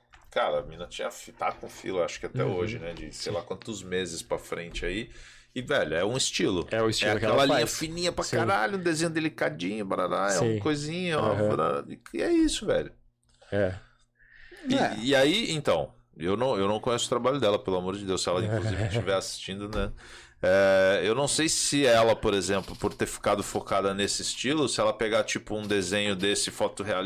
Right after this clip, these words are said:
Speaker 1: de um lobo, de um
Speaker 2: Sim,
Speaker 1: leão, de um
Speaker 2: talvez
Speaker 1: bagulho,
Speaker 2: não
Speaker 3: Não
Speaker 1: talvez
Speaker 3: conseguir
Speaker 1: ela
Speaker 3: fazer.
Speaker 1: não, ela
Speaker 2: Talvez
Speaker 1: não,
Speaker 2: não
Speaker 1: ela
Speaker 2: faça.
Speaker 1: não faça.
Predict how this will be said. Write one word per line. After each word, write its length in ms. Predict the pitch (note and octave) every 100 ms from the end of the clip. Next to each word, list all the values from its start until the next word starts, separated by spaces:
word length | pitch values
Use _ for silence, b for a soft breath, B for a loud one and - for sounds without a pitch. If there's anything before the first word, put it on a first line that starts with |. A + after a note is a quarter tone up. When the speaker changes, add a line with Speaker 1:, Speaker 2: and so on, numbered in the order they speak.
| F#2+
Speaker 1:
de 140 | F#2+
um 160 | G2+ F#2+
lobo, 460 | F2+ G2 G#2 G2+
de 80 | F#2+
um 40 | A2+
Speaker 2:
Sim, 40 |
Speaker 1:
leão, 280 | G2+ F#2 G2
de 80 | G2+
um 20 |
Speaker 2:
talvez 420 | G2+ F#2+ G2+ G#2 G#2+
Speaker 1:
bagulho, 140 | A#2
Speaker 2:
não 180 | A#2 B2
Speaker 3:
Não 80 | C3
Speaker 1:
talvez 380 | B2+ - G#2 A#2
Speaker 3:
conseguir 60 |
Speaker 1:
ela 100 | A#2 C3+
Speaker 3:
fazer. 120 | B2+
Speaker 1:
não, 140 | B2+
ela 140 | C3+ C#3+
Speaker 2:
Talvez 260 | C3 G#2+ G2+
Speaker 1:
não, 60 | A#2+
Speaker 2:
não 40 |
Speaker 1:
ela 60 | C3+ D3
Speaker 2:
faça. 300 | A#2+ - G3
Speaker 1:
não 60 | E3
faça. 280 | - -